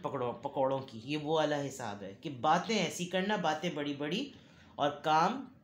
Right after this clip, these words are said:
कुछ भी नहीं। हाँ, ये ज़रूर है कि इनका आपके साथ मुकाबला है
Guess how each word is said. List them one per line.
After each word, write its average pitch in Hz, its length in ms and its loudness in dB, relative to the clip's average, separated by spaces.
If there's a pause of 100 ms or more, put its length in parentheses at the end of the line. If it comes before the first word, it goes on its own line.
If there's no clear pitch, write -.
कुछ 208 520 -2
भी 151 260 -4
नहीं। 110 380 -8 (560)
हाँ, 202 400 6
ये 220 140 6
ज़रूर 190 400 4
है 202 160 2
कि 202 380 0
इनका 190 640 2
आपके 165 440 2
साथ 175 580 0
मुकाबला 131 460 0
है 185 240 -4